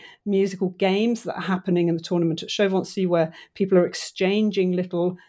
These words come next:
musical tags with one another in a sort of, not quite like a rap battle, but that kind of, um, musical, um, competition or musical game. Um, and then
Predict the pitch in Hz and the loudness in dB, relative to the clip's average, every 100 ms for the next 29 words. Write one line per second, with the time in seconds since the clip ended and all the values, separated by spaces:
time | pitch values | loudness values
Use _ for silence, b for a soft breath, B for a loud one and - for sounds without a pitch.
0 | B 202 190 185 180 165 - 196 202 185 | B 2 2 2 -2 -4 -2 0 0 0
1 | 190 180 180 170 170 165 165 160 151 B | -2 0 0 0 2 0 2 0 0 B
2 | B - 185 175 170 185 175 160 - - | B -2 0 2 -2 0 2 0 -4 -20
3 | B B B B B _ 262 - 240 202 | B B B B B _ -2 0 2 2
4 | 185 180 180 - - 160 - 180 165 175 | 0 -2 0 -2 -2 -4 -2 -4 -2 2
5 | 196 - - 226 220 208 196 180 165 - | 2 2 -4 -2 0 0 0 0 0 -6
6 | - 180 170 175 196 202 208 202 185 185 | -2 0 2 0 -2 0 2 2 0 -4
7 | - 180 175 170 170 B B - 175 175 | 0 2 2 0 -4 B B -2 0 2
8 | 170 185 - 214 190 - - 185 - 180 | 0 -2 -4 0 0 -2 0 0 2 -2
9 | 175 185 190 185 - 180 165 165 - 170 | 0 2 2 -2 -2 0 0 0 0 2
10 | 160 160 156 160 B B B - 175 165 | 2 0 -2 -6 B B B -2 0 2
11 | 165 170 175 180 B B B - 220 254 | 2 0 -2 -6 B B B 0 2 2
12 | 254 247 | 2 0